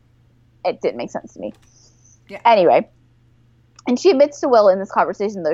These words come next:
Speaker 1: that she, like, kind of feels a little guilty for getting clean, which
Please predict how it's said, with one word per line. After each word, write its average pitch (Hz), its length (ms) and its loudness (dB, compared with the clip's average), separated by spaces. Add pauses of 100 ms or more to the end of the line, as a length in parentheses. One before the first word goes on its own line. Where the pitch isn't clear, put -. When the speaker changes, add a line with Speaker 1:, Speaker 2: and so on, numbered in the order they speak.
Speaker 1:
that 170 180 -4
she, 196 140 -2
like, 170 160 2
kind 185 200 0
of 180 60 -4
feels 190 180 -6
a 190 60 -2
little 180 280 2
guilty 170 400 -2
for 190 120 0
getting 160 260 -4
clean, 190 460 -6 (380)
which 311 280 -2